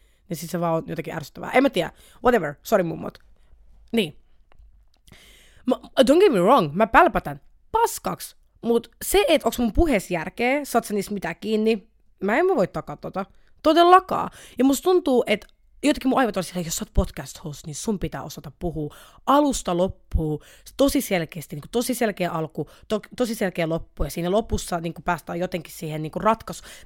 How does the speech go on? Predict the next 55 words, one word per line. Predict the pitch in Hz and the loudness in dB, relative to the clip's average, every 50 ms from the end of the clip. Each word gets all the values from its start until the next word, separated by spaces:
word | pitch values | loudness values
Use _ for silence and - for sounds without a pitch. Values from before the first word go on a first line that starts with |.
| - - - | -12 -4 2
En | - 427 440 403 349 | 4 6 6 8 6
mä, | 294 262 - - - | 6 4 2 0 0
en, | 269 | 2
mä | 285 277 262 247 | 4 4 4 4
en | 226 202 | 2 2
tiedä. | - 180 160 - - 170 | -2 -4 -6 -6 -4 0
Mä | 240 277 | 2 2
en | 302 - | 2 4
tiedä, | 349 339 277 254 | 4 4 4 2
mitä | 240 226 220 220 226 240 247 240 254 226 214 196 - - 196 208 196 196 - | 2 0 -2 -2 -2 -2 0 0 2 2 2 2 0 -4 -8 -10 -10 -10 -6
kriminaalipodcastia | - 226 247 220 190 175 170 165 170 165 - 185 - - - 160 - - 170 165 | -4 -2 0 2 2 2 2 0 0 0 -2 -4 -4 -4 -6 -8 -6 -6 -4 -4
mä | 165 | -2
oon | 170 - | -2 -2
suunnittelemassa | - 208 190 165 - 175 156 160 151 - | -2 -2 -4 -4 -6 -8 -8 -10 -8 -8
tässä, | - 185 - 202 | -8 -8 -6 -6
mut | 208 - | -8 -4
tiedättekö | - 359 370 370 302 - | -2 -2 -2 -2 -4 -2
te, | - 277 | 0 2
mulla | 277 285 294 | 2 4 4
on, | 285 277 - - - - - - - - _ _ - | 2 2 -2 -10 -20 -20 -20 -20 -20 -20 _ _ 4
mulla | 240 277 311 320 | 6 6 8 6
on, | 311 277 - | 6 4 4
mulla | 254 269 302 320 | 4 6 6 6
on | 320 | 6
vaan | 277 320 302 - | 6 6 4 6
ollut | 330 339 302 269 - | 4 4 4 2 0
sellainen | - 240 220 202 196 196 196 185 - | -2 -2 0 0 0 0 -2 -2 -2
mielikuva, | 226 262 247 220 208 - 190 196 | -2 0 0 -2 -2 -4 -4 -6
että | 190 - 226 | -4 -4 -4
jos | 233 - - _ - | -6 -6 -8 _ -2
pitää | - - - 247 | 0 0 2 0
tekee | - 254 - 226 | 0 -2 -4 -4
podcast, | - - 247 - - 202 - - | -2 -2 -4 -4 -4 -8 -6 -4
sun | - 208 | -4 -2
pitää | - 208 - 214 196 - | 0 0 0 0 -2 -2
osata | 262 247 - 214 - 165 | -2 -2 -2 -2 -6 -6
hostaa, | - - 226 254 220 196 - - - 170 | -4 -2 0 0 0 0 -2 -4 -6 -8
sun | - 190 | -8 -8
pitää | 180 - - 247 208 - | -6 -4 -4 -4 -2 0
osata. | - - - - 185 - - 160 - - - - - - | -2 -2 0 -2 -4 -4 -6 -8 -8 -10 -16 -8 0 4
Ja | 339 330 | 6 6
mä | 359 330 | 6 6
haluun, | - 359 415 415 294 196 175 175 180 - | 8 6 6 6 6 2 0 -2 -4 -4
mä | 226 233 | -4 0
haluun, | 247 311 349 302 214 175 165 208 | 2 2 4 4 2 0 0 -2
mä | 240 | -2
haluun, | 226 262 311 285 202 175 175 170 | -2 0 0 0 0 -2 -4 -4
ää, | - 196 185 185 190 | -4 -2 -2 -2 -2
koska | - 208 - - 220 214 - - - - - | -2 -4 -4 -4 -4 -4 -4 -8 -18 -6 0
mä | 226 240 | 2 4
oon | 247 | 4
joskus | 247 240 - 220 - | 2 2 -2 -6 -2
ollut | - 208 190 185 - | -2 -2 -2 -2 -4
silleen, | - 190 180 180 185 - | -6 -4 -4 -4 -4 -6
ah | - - - | -8 -10 -12